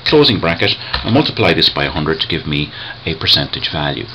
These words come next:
Now one of the things we need to do here is I'm going to copy this formula down, and I want to have an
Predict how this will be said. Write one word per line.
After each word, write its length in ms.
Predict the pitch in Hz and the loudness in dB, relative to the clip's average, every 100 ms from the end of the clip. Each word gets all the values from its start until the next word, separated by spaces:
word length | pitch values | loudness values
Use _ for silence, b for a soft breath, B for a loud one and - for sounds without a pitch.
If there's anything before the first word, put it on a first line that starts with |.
| - - - B B B - | -18 -20 -20 B B B 0
Now 140 | 87 | 4
one 40 | 156 | 4
of 60 | |
the 40 | 202 | 4
things 140 | 170 | 4
we 60 | 117 | 2
need 120 | 110 | 2
to 80 | - | 2
do 140 | 90 | 0
here 320 | 85 101 101 | 0 4 4
is 500 | - 82 80 80 - - | 4 2 2 4 2 0
I'm 160 | 80 | -6
going 120 | 82 | -4
to 60 | - | 0
copy 260 | - 180 117 | 0 2 2
this 160 | 82 | 2
formula 360 | - 82 73 69 | 2 -2 -2 -2
down, 300 | 85 95 110 113 B B - | 0 2 0 -4 B B -2
and 260 | 85 82 | 0 0
I 60 | 87 | 2
want 180 | 101 104 | 2 4
to 80 | |
have 300 | 92 90 80 | 2 0 0
an 180 | - 85 | 0 -2